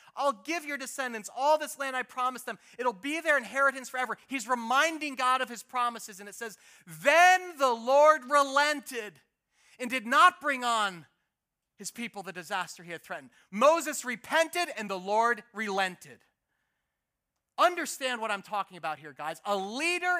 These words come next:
is not, a leader with nerve is not some cold-hearted, brutal dictator. That's a bully.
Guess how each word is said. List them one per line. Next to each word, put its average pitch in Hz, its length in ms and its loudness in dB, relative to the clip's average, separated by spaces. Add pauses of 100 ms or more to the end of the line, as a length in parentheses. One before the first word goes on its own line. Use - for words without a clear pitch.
is 202 220 -10
not, 277 400 0 (220)
a 208 60 -4
leader 359 340 -2
with 294 200 -4
nerve 240 380 0 (160)
is 196 160 -8
not 294 240 4
some 240 160 -10
cold-hearted, 226 680 -4
brutal 208 300 -6
dictator. 151 640 -12 (580)
That's 294 200 -2
a 226 40 -4
bully. 180 480 -6